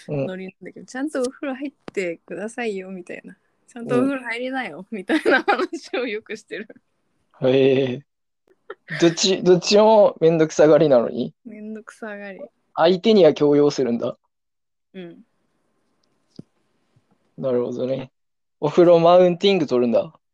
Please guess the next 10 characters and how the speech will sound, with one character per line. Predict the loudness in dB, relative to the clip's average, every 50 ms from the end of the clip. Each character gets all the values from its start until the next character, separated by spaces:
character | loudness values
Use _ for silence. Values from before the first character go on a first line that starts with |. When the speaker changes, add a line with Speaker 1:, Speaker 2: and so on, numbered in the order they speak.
| _ _ -18
Speaker 2:
そ | -10 -6 -4 -4
う | -4
だ | -4 -6 -8
ね。 | -10 -14 -16 -16 -18 _ _ _ _ _ -20 _ _ _ _ _ _ _ _ _ _ _ _ _ _ _ _ _ _ _ _ _ _ _ _ _ _ _ _ _ _ _ -16 -14 -14 -12 -14 -16 -18 -20 -20 -20 -20 -20 -20 -20 _ _ _ _
そ | _ -20 -20 -20
う | -20
そ | -20 -20 _
う。 | _ _ _ _ _ _ _ _ _ _ _ _ _ _ _ _ _ _ -16
Speaker 1:
え | -16 -12 -12 -12 -12 -14
え。 | -16